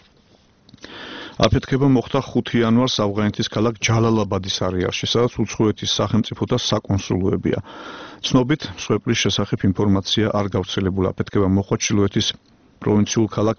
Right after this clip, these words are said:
მაზარე შარიფში, ინდოეთის საკონსულოსთან მომხდარ თავდასხმას. მოგვიანებით, ნანგარჰარის პროვინციის პოლიციის წარმომადგენელმა განაცხადა, რომ გაკონტროლებული აფეთქება პოლიციამ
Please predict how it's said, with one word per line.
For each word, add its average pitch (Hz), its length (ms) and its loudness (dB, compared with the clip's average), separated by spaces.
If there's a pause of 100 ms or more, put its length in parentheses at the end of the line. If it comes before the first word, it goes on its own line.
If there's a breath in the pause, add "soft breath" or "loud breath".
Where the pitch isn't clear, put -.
მაზარე 104 480 2
შარიფში, 104 680 0 (480 loud breath)
ინდოეთის 110 580 2
საკონსულოსთან 113 800 -2
მომხდარ 101 400 0
თავდასხმას. 98 640 -2
მოგვიანებით, 107 580 2 (460 loud breath)
ნანგარჰარის 110 880 2
პროვინციის 98 560 0
პოლიციის 98 420 -2
წარმომადგენელმა 101 680 2
განაცხადა, 104 640 0
რომ 110 180 2 (140)
გაკონტროლებული 92 800 -2 (720 loud breath)
აფეთქება 104 600 0 (120)
პოლიციამ 98 640 0